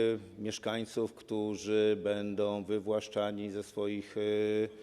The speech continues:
majątków, czy nie jest prospołeczny, prawda? E, jakie problemy obywatelskie realizuje? No w zasadzie nie, zobowiązuje rząd do realizacji czegoś, co już jest realizowane. E,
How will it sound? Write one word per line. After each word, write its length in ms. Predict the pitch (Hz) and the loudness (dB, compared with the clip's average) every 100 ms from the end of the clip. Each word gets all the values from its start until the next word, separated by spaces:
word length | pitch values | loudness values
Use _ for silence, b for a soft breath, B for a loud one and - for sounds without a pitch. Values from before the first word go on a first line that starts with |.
| B B - | B B -2
majątków, 640 | 113 113 113 113 - 139 - | 2 4 2 0 0 0 2
czy 160 | 160 | 2
nie 140 | 165 156 | 6 8
jest 240 | 120 101 | 8 6
prospołeczny, 800 | 92 85 - 95 82 78 - 80 95 | -2 -6 -4 -2 -2 -4 -10 -10 0
prawda? 520 | 101 95 110 110 113 120 - B B B B B | 2 4 4 4 2 -4 -12 B B B B B
E, 360 | 113 117 117 113 - | 6 8 10 8 4
jakie 260 | 113 120 143 | 6 8 8
problemy 520 | - 139 147 160 147 | 8 10 10 10 10
obywatelskie 720 | 131 123 113 113 101 - 110 | 10 10 8 8 4 4 4
realizuje? 640 | 104 104 107 98 95 82 73 - B B | 6 6 4 0 -2 -2 -6 -12 B B
No 120 | 147 | 4
w 40 | 185 | 6
zasadzie 440 | 208 - 180 185 | 6 6 6 6
nie, 240 | 185 170 120 | 6 6 6
zobowiązuje 800 | 135 147 160 123 170 196 160 | 6 6 4 8 10 10 10
rząd 380 | 135 147 190 175 | 10 8 8 6
do 180 | 151 151 | 8 10
realizacji 540 | 147 143 139 170 156 | 10 8 6 6 2
czegoś, 460 | 147 156 156 160 - | 4 6 6 2 2
co 500 | - - 139 147 151 | -2 6 8 10 8
już 360 | 120 127 127 123 | 6 4 4 4
jest 240 | 120 120 | 4 6
realizowane. 920 | 110 110 107 98 101 90 78 73 73 - - - B B B B B - | 6 8 6 2 0 0 -4 -8 -14 -18 -20 -20 B B B B B 10
E, 420 | 131 131 131 | 12 12 12